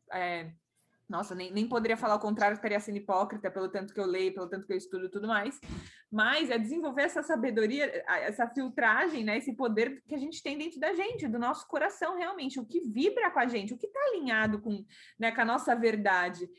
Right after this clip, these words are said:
E nem tudo, as, as pessoas, a maioria das vezes, elas têm boas intenções quando elas dão conselhos, quando elas chegam com a gente, trazem alguma reflexão, trazem algum ponto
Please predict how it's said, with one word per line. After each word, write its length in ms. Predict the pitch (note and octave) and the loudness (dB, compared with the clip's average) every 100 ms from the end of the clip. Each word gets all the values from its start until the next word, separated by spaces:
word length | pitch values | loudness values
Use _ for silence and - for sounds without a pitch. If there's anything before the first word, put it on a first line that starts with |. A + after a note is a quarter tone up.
| _ | _
E 80 | - | -8
nem 260 | D#4 A#4+ - | -4 -4 2
tudo, 240 | F4 A4 | 4 6
as, 120 | E4+ C#4+ | 4 0
as 260 | A#3+ B3+ | 0 -2
pessoas, 600 | B3 B3+ D4 G#4 E4 - | -2 -4 -2 0 -2 -2
a 100 | - | -2
maioria 300 | G#3 A3+ C#4+ | 0 0 -2
das 160 | E4+ A#3 | -4 0
vezes, 180 | A#3 D4 | 0 0
elas 220 | B3 - | -2 -2
têm 160 | E4+ D4+ | -4 0
boas 280 | C4+ E4 | 0 0
intenções 600 | D#4+ E4 F#4+ - C4 E4 | -2 -6 -8 -8 -8 -8
quando 160 | - G#3+ | -4 0
elas 180 | G3+ G#3+ | 2 2
dão 140 | G#3+ | -2
conselhos, 560 | G#3 A3 - G#3+ F#3+ F#3+ | -2 -4 0 0 0 -4
quando 160 | G3 | -4
elas 260 | F#3+ G3 - | -2 -2 -2
chegam 300 | A#3+ A#3 A#3 | -2 0 0
com 80 | A#3 | 2
a 60 | |
gente, 360 | G3+ G3+ F#3 - - - - - - | 2 0 -6 -14 -20 -20 -20 -20 -2
trazem 300 | A3 A#3+ B3 | 2 4 2
alguma 220 | A3 G#3+ | 2 2
reflexão, 600 | B3+ G#3 A3 - A#3 G#3 | 2 2 -2 -2 -2 0
trazem 300 | G#3 G#3 A3 | 2 2 2
algum 220 | G#3 G#3+ | 0 0
ponto 500 | G#3+ G#3+ G#3+ G#3+ G3+ | 2 0 0 -2 -4